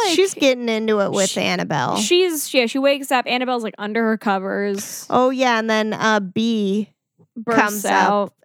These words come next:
Speaker 2: and that's spooky.
Speaker 1: That's spooky. And yeah, she, like, fucking throws Annabelle across the room. And, like, in the shadow, we see Annabelle, like, the shadow of the Annabelle doll stands up.
Speaker 2: Uh-huh.
Speaker 1: And then the
Speaker 2: Light.
Speaker 1: sh-, the color changes and it changes to B,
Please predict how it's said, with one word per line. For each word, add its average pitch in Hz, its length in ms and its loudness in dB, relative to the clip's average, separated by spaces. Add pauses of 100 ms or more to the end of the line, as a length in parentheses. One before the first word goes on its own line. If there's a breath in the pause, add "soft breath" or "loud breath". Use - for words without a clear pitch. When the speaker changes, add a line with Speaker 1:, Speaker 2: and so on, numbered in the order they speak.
(120)
Speaker 2:
and 202 280 -4
that's 202 220 -4
spooky. 196 640 -4 (260 soft breath)
Speaker 1:
That's 220 180 -10
spooky. 226 260 -4
And 240 100 -4
yeah, 220 140 0
she, 214 160 -6
like, 208 320 -2
fucking 214 340 -2
throws 247 380 2
Annabelle 233 300 0
across 226 460 -2
the 233 100 -2
room. 262 400 0
And, 240 100 0
like, 202 200 -2
in 220 240 2
the 214 80 4
shadow, 202 420 2
we 208 160 0
see 202 220 -6
Annabelle, 190 360 -4
like, 202 160 0
the 202 80 -2
shadow 208 400 2
of 196 100 -6
the 202 140 -4
Annabelle 190 240 -2
doll 185 220 -4
stands 190 360 -6
up. 285 200 0 (240)
Speaker 2:
Uh-huh. 220 380 0 (200 loud breath)
Speaker 1:
And 220 180 0
then 208 240 -2
the 185 960 -2
Speaker 2:
Light. 196 360 2
Speaker 1:
sh-, - 220 2
the 226 420 0
color 247 340 2
changes 214 600 0
and 208 140 -2
it 196 120 -4
changes 202 500 -4
to 196 300 -4
B, 254 320 -2